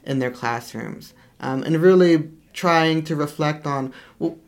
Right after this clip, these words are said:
what would it mean to see language diversity not as a challenge that I'm confronting in my classroom,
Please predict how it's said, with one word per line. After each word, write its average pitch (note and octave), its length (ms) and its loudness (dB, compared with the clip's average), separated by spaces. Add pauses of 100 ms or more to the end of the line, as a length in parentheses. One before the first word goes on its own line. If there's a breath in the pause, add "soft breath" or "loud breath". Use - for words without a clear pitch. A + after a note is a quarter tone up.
(140)
what G3+ 280 0
would G#3+ 120 4
it G3+ 180 4
mean D3+ 580 2 (140)
to C#3 680 -4
see F3 340 0
language D3+ 460 0
diversity C3+ 720 -6 (200 loud breath)
not F#3+ 300 0
as D#3+ 160 -2
a D3 60 -2
challenge A#2+ 720 -8 (180 soft breath)
that C#3 100 -4
I'm C#3 160 -4
confronting C3+ 640 -6
in B2+ 80 -4
my B2 120 -8
classroom, B2 720 -14